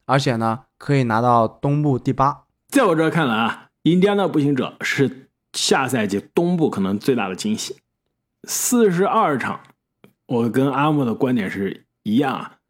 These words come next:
Speaker 2: 而且甚至我觉得有可能是超过四十二场啊，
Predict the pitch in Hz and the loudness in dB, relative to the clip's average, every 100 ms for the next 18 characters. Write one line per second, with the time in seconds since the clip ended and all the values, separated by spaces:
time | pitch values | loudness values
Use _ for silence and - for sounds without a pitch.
0 | _ - 151 202 147 190 151 135 107 104 | _ -2 0 2 2 2 2 0 0 0
1 | 127 117 110 113 110 95 98 101 - 131 | 2 2 0 -2 -2 -2 -4 -4 -2 -2
2 | 135 120 92 110 101 87 85 - - - | 0 -2 -2 -4 -4 -6 -8 -10 -14 -18